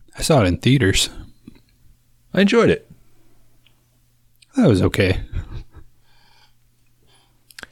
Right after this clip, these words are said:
Speaker 2: I think 'cause I went in not, it was one of, you know, like, sometimes you sit down and you're like, "Fuck it, I'm just watching that." Like, versus what I had to, I do, like, forty-five minutes of browsing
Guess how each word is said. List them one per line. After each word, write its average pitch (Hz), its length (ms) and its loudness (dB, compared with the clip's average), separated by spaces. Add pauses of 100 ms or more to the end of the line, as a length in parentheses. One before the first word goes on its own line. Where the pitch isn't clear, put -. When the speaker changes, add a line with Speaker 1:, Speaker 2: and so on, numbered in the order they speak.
Speaker 2:
I 113 80 0
think 180 220 -2
'cause 139 120 0
I 123 80 4
went 113 220 2
in 101 260 0
not, 92 320 -2 (240)
it 110 140 -2
was 101 320 -4 (320)
one 117 200 0
of, 113 120 0
you 127 100 -2
know, 139 140 2
like, 120 260 0
sometimes 101 340 -2
you 87 60 -2
sit - 200 -2
down 90 220 0
and 82 80 -2
you're 82 100 0
like, 76 180 -2
"Fuck 82 260 -4
it, 85 80 -2
I'm 78 100 -2
just 78 200 -4
watching 80 360 -4
that." 78 300 -4 (1300)
Like, 78 240 -4
versus 82 460 -2
what 82 120 -2
I 82 100 0
had 80 180 -4
to, - 80 -20 (140)
I 82 120 -2
do, 82 140 -4
like, 80 140 0
forty-five 80 500 -2
minutes 78 300 -4
of 73 120 -12
browsing 78 420 -2